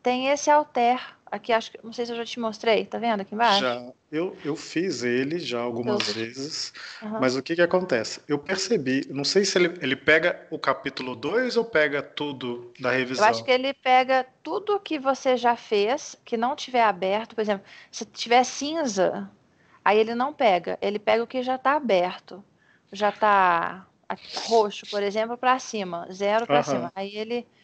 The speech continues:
Speaker 1: o, o roxo acho que não, o roxo não porque é nível zero, né, você não fez nada.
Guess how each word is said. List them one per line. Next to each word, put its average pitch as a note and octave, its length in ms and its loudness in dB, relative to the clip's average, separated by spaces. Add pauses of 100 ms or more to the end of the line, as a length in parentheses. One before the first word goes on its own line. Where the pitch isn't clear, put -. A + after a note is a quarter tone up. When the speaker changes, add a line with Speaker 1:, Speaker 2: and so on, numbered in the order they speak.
(440)
Speaker 1:
o, - 220 -2
o C4+ 40 0
roxo F4 280 8
acho F#4 180 2
que G4 80 2
não, G3+ 440 4
o A3 60 -4
roxo C#4+ 300 2
não C#4+ 180 2
porque D4+ 260 -4
é D#4+ 40 2
nível D#4+ 300 0
zero, A3 480 4
né, A3 140 0
você A3 120 -12
não G#3+ 80 -14
fez A#3 200 -4
nada. F#3 300 0